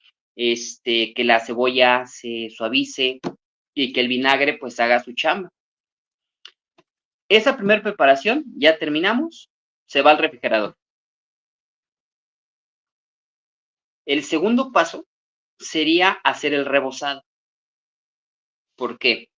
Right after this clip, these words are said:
Porque también el rebozado necesita un tiempo de, de reposo para que le demos chance a la levadura que haga su chamba, la levadura de la cerveza que haga su chamba con la harina.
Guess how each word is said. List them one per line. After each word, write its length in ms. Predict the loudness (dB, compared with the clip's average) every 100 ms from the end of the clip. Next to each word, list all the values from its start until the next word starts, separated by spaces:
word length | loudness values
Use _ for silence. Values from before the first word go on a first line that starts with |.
| _ -8
Porque 220 | -4 -2
también 280 | 0 2 2
el 80 | 4
rebozado 600 | 2 0 2 2 2 -4
necesita 720 | -10 -10 -12 -14 -2 0 0 -2
un 240 | -4 -4
tiempo 520 | 0 0 0 -4 -4 -2
de, 640 | 0 2 2 2 0 -4 -10 -18 -18 _ _ _ -20 -20 _ _ _ _ -8
de 100 | -2
reposo 540 | 2 2 4 0 0 -14 _ _ _ _ _ _ _ _ _ _ _ _ _ _ _ _ _ _ _ _ _ 0
para 240 | 4 4
que 100 | 2
le 100 | 0
demos 240 | 0 0 -2
chance 280 | 0 0 2
a 40 |
la 100 | 2
levadura 560 | 2 2 2 2 0 -2 _ _ _ _ _ _ _ _ _ -2
que 100 | 4
haga 160 | 6 4
su 100 | 2
chamba, 440 | -2 0 0 0 4
la 120 | 6
levadura 360 | 6 4 6 4
de 60 |
la 100 | 4
cerveza 460 | 0 -4 -4 -4 -4
que 100 | 0
haga 160 | -2
su 100 | -2
chamba 420 | -6 -2 0 0 -4
con 200 | -6 -4
la 100 | -4
harina. 320 | -4 -8